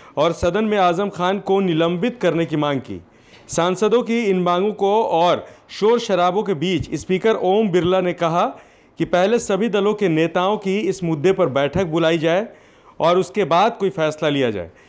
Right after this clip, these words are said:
लोकसभा में केंद्रीय मंत्री रविशंकर प्रसाद ने कहा कि आजम खान का या तो माफ़ी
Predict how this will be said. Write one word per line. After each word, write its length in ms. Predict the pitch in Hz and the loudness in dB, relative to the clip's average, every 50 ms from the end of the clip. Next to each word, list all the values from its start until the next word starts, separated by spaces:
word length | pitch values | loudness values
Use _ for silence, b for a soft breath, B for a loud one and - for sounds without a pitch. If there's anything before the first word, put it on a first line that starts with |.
| B B B B | B B B B
लोकसभा 500 | 139 156 185 226 226 - - 226 220 220 | 0 2 2 2 2 0 0 0 2 2
में 260 | 220 214 226 240 240 | 2 0 0 -2 -2
केंद्रीय 480 | 226 202 185 185 185 196 196 214 220 226 | -2 -2 0 0 0 0 2 4 4 4
मंत्री 420 | 208 202 196 190 - 208 208 214 | 2 2 -2 -2 -2 -2 -2 0
रविशंकर 580 | 196 190 165 160 - - 175 170 165 - 208 208 | 0 0 -2 -2 -2 -2 -2 -2 0 -2 -2 -4
प्रसाद 580 | 208 - 165 156 - 165 165 170 185 208 180 165 | -2 -4 -4 -4 0 0 2 2 2 2 0 -2
ने 100 | 170 156 | -4 -4
कहा 300 | 151 - 160 156 180 202 | -2 -2 -2 0 0 0
कि 140 | 202 208 175 | 0 0 0
आजम 300 | 151 143 139 131 156 156 | 0 0 0 -2 -2 -4
खान 320 | 147 - 160 170 185 196 | -4 -4 -4 -2 -2 -2
का 180 | 185 - 165 160 | -2 0 0 2
या 300 | 170 185 190 180 170 165 | 2 2 2 2 0 0
तो 140 | 165 175 165 | 0 -2 -2
माफ़ी 500 | 147 143 147 151 147 - 208 233 247 | 0 0 -2 -2 -2 -2 -2 -2 -2